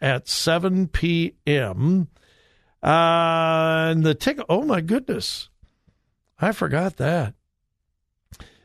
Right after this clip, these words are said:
The, uh, tickets are good for the Ohio State Fair admission that entire day as well.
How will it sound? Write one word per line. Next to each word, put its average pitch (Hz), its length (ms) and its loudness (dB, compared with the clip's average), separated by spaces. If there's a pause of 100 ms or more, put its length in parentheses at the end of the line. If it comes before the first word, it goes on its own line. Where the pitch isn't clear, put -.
(120)
The, 170 200 4
uh, 165 80 2
tickets 269 400 -2
are 202 80 4
good 202 260 2
for 185 140 0
the 165 160 2
Ohio 180 300 0
State 190 360 -2
Fair 180 260 -2
admission 147 720 0
that 151 240 2
entire 139 480 0
day 135 280 0
as 131 200 -2
well. 214 420 -4